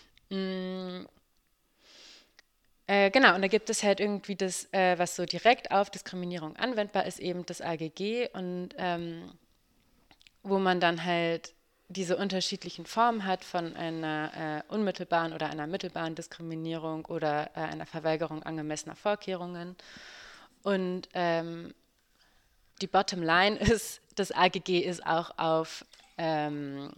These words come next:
Speaker 2: Diskriminierung durch Algorithmen anwendbar. Da sind sich, äh, alle einig. Und, ähm, da ist halt irgendwie so ein, so ein Hauptproblem, glaub ich,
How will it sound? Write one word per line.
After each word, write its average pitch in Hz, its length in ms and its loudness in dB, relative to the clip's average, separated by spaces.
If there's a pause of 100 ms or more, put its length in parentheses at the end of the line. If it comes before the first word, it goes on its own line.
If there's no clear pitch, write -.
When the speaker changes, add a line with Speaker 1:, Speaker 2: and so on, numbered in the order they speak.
(260)
Speaker 2:
Diskriminierung 175 800 -2
durch 165 260 -4
Algorithmen 156 540 -6
anwendbar. 226 640 -2
Da 208 80 -4
sind 175 240 -8
sich, - 240 -10
äh, 156 240 -4
alle 156 240 -4
einig. 220 480 -2 (840)
Und, 185 500 0 (140)
ähm, 165 880 -2 (1300)
da 185 200 8
ist 190 100 -2
halt 202 160 0
irgendwie 208 300 0
so 185 520 2
ein, 180 480 -12 (580)
so 196 100 -10
ein 185 180 -6
Hauptproblem, 214 720 2
glaub 190 300 0
ich, 196 340 -6